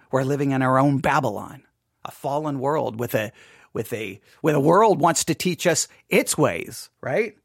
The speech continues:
The world wants to teach us its ways, its thinking, its wisdom, its knowledge, its understanding. That's what, that's what the king wanted to do with Daniel, Shadrach, Meshach, and Abednego. He wanted, he wanted, "Look at these,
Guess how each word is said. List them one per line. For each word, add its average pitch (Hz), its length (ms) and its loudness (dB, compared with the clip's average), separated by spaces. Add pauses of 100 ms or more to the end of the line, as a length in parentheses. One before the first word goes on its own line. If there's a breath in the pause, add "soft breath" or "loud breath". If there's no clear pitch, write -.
(180)
The 156 100 -4
world 214 320 4
wants 214 220 0
to 196 100 4
teach 208 300 -2
us - 260 0
its 262 260 2
ways, 113 320 0 (200 loud breath)
its - 280 4
thinking, 147 380 0
its 254 240 2
wisdom, 156 380 2
its 269 200 2
knowledge, 135 440 2
its 294 180 2
understanding. 147 560 0 (160 loud breath)
That's 233 240 0
what, 277 240 2 (240 loud breath)
that's 226 160 2
what 302 140 2
the 269 80 0
king 320 280 2
wanted 262 280 4
to 262 80 2
do 262 200 4
with 240 220 2 (160 loud breath)
Daniel, 247 380 4
Shadrach, 247 400 2
Meshach, 254 340 2
and 269 100 4
Abednego. 254 460 2
He 196 100 4
wanted, 269 380 4 (140)
he 240 120 4
wanted, 277 220 2 (160 loud breath)
"Look 311 240 4
at 294 100 2
these, 330 300 4